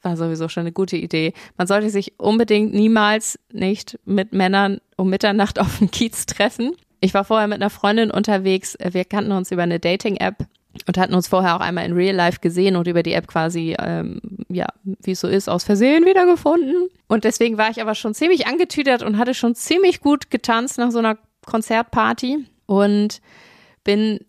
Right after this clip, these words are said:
zu dem gekommen, er hatte gesagt, er ist mit Freunden unterwegs, bin in so eine Bar reingegangen und was ist da, was hat da stattgefunden, Robsi, was ich richtig ätzend finde?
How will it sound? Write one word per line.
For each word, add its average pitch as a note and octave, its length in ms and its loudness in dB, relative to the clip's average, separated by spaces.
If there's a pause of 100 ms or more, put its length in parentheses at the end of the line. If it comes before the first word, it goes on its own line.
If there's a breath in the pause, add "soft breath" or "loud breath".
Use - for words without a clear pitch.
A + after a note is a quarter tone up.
zu - 240 -6
dem A#3+ 300 0
gekommen, A#3 360 -2
er G#3+ 100 0
hatte G#3+ 160 -2
gesagt, G3+ 300 -6
er G3 60 -2
ist G#3+ 100 -6
mit F#3+ 100 -6
Freunden C4 340 -2
unterwegs, A#3+ 640 -4
bin G#3+ 200 -2
in G#3+ 100 -2
so G3+ 80 -2
eine G3 140 0
Bar G3+ 340 -2
reingegangen A3 600 -2
und F3+ 220 -6
was G#3 280 -2 (120)
ist - 260 -6
da, G3 280 0
was G3+ 180 -2
hat F#3+ 120 -2
da A3 60 -2
stattgefunden, A#3 580 -4
Robsi, A#3+ 380 -2
was A3 280 -2
ich - 260 -4
richtig A#3+ 440 0
ätzend A#3 380 -2
finde? C#4 440 2